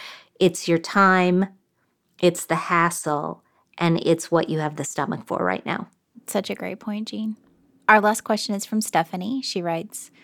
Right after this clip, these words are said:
Speaker 2: When is enough enough? I'm a sixty-five-year-old physician who retired from a busy practice a year ago.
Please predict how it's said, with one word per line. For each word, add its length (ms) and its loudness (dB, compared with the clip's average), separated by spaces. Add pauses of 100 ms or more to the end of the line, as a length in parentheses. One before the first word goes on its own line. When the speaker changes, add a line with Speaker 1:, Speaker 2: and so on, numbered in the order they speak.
(400)
Speaker 2:
When 160 4
is 100 2
enough 380 4
enough? 500 -6 (400)
I'm 120 2
a 80 0
sixty-five-year-old 840 -2
physician 500 -6
who 120 -6
retired 400 0
from 160 -10
a 60 -8
busy 340 -6
practice 500 -10
a 40 -6
year 220 -8
ago. 380 -6